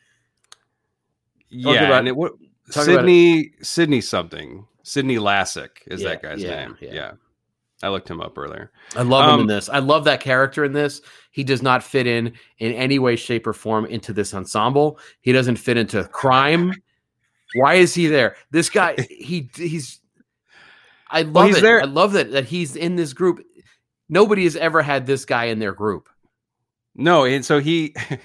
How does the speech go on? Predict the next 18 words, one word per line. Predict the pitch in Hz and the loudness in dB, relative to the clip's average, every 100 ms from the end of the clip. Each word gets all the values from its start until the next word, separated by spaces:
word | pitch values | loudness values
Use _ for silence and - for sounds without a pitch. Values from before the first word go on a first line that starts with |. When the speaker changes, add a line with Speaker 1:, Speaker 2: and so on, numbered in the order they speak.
| _ | _
Speaker 2:
<laughs> | - - - _ | -20 -20 -20 _
he's | - 190 180 | -4 -2 2
there. | 180 165 147 | 4 4 2
So | 113 143 | -2 -2
this | 131 127 | -2 -4
Felix | - 170 151 - | 0 0 0 -2
character, | 117 110 95 98 104 | 0 0 -2 -4 -4
who | 104 | -4
is | 98 | -6
this | 98 101 - | -8 -10 -6
crime | 131 113 98 | -2 -2 -2
boss, | 90 92 | -4 -4
we'll | 123 | -6
just | 113 | -4
put | 120 | -2
him, | 110 | -2
we'll | 98 110 | -4 -6
just | 104 | -6